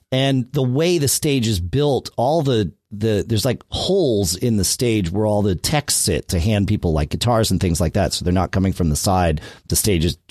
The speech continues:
obviously raised up and, and the techs and, uh, you know, the people tuning guitars and all that stuff are just sitting, uh, sort of in the middle of these holes, and they can just hand 'em up. So we could see all that happening. And the drummer's drum tech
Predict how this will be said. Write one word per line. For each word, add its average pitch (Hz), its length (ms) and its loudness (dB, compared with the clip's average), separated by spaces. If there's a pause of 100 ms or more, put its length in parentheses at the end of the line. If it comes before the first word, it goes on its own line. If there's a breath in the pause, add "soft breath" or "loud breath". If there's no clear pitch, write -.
(160)
obviously 78 340 0
raised 82 320 2
up 107 240 2
and, 87 240 2
and 85 180 0
the 78 60 2
techs - 420 -2
and, 78 320 0
uh, 85 120 -2
you 85 100 0
know, 71 120 2
the 73 100 0
people - 280 -6
tuning 90 280 2
guitars 76 400 0
and - 80 0
all 73 60 2
that 71 120 0
stuff - 260 -2
are 78 60 -2
just 67 220 -2
sitting, 71 360 0 (120)
uh, - 160 -6 (160)
sort - 180 0
of 73 80 -4
in 101 180 2
the 87 120 2
middle 85 340 2
of 67 120 -2
these 69 200 -4
holes, 85 460 2 (340 loud breath)
and 87 100 2
they 85 60 0
can 80 80 -2
just - 160 -2
hand 95 180 0
'em 95 80 0
up. 127 140 -2
So 131 120 -2
we 131 100 0
could 117 160 -2
see 247 240 0
all 110 140 -2
that 87 180 0
happening. 110 460 -2 (420 loud breath)
And 147 120 2
the 143 80 0
drummer's 202 600 0
drum 139 380 0
tech 127 340 -2